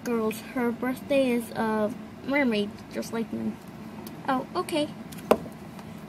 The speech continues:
Whoa. <laughs> Um,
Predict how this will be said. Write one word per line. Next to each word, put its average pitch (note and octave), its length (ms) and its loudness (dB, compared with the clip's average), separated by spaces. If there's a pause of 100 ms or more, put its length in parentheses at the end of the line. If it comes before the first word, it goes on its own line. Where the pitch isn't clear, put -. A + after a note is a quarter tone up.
(880)
Whoa. B3 800 6
<laughs> - 40 -14 (640)
Um, C4+ 720 0